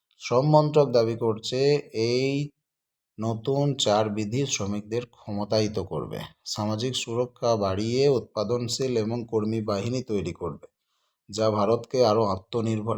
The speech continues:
এক দেশে পরিণত করবে। অত্যন্ত ভালো আপডেট এটা। এই চারটে নতুন বিধিতে চুক্তিভিত্তিক কর্মচারীদের যে যে মূল সমস্যা ছিল,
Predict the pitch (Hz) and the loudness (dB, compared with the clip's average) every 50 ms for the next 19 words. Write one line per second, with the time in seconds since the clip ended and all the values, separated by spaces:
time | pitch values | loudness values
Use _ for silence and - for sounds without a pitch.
0 | 110 104 104 98 92 95 85 80 - - 101 - 95 78 71 82 82 78 78 - | -4 -10 -12 -12 -6 -4 -4 -4 -2 -4 -4 -4 -4 -6 -4 -6 -6 -8 -8 -10
1 | - - - 78 - - - - - _ _ _ _ _ _ _ _ - _ - | -12 -10 -10 -12 -10 -10 -14 -16 -16 _ _ _ _ _ _ _ _ -20 _ -20
2 | _ _ _ _ - 104 104 - - 131 127 131 127 - 147 139 127 - - - | _ _ _ _ -8 -8 -8 -4 -4 -2 -2 -2 -2 -2 -2 -2 -2 -4 -6 -4
3 | 92 95 101 110 104 95 - 95 82 73 - - - - 60 60 - _ _ _ | -2 0 2 2 0 0 -2 -4 -6 -6 -6 -8 -10 -10 -12 -12 -12 _ _ _
4 | _ _ _ _ _ _ _ _ _ _ _ _ _ _ _ _ _ _ _ _ | _ _ _ _ _ _ _ _ _ _ _ _ _ _ _ _ _ _ _ _
5 | _ _ _ _ _ _ _ _ _ _ _ _ _ _ _ _ _ _ _ _ | _ _ _ _ _ _ _ _ _ _ _ _ _ _ _ _ _ _ _ _
6 | _ _ _ _ _ _ _ _ _ _ _ _ _ _ _ _ _ 107 117 131 | _ _ _ _ _ _ _ _ _ _ _ _ _ _ _ _ _ 0 0 0
7 | 127 127 - 117 117 113 117 - - _ _ 139 139 139 139 143 143 143 143 143 | 0 2 2 2 2 2 0 -6 -16 _ _ 4 8 8 10 10 10 8 8 8
8 | 143 143 147 - - _ _ _ _ _ 120 117 113 117 113 113 135 127 123 120 | 8 6 4 0 -4 _ _ _ _ _ -2 0 0 0 2 2 4 4 4 4
9 | 113 113 110 107 120 123 123 - 104 92 101 104 - - - _ _ _ _ _ | 4 2 2 4 2 0 0 -2 -4 -4 -4 -6 -12 -20 -20 _ _ _ _ _
10 | _ _ _ _ _ _ - 110 107 110 - 123 120 120 117 113 127 123 - 123 | _ _ _ _ _ _ -6 -6 -4 -2 0 2 2 2 0 0 -2 0 2 4
11 | 113 113 110 117 110 117 117 113 117 117 123 120 113 110 113 113 110 117 123 117 | 4 4 4 2 2 2 2 2 2 2 0 0 0 2 0 2 2 2 2 2
12 | 104 107 117 127 123 - - 107 110 110 107 - - 110 104 - 113 107 | 2 2 2 2 0 0 0 0 0 0 0 0 -2 0 0 0 0 2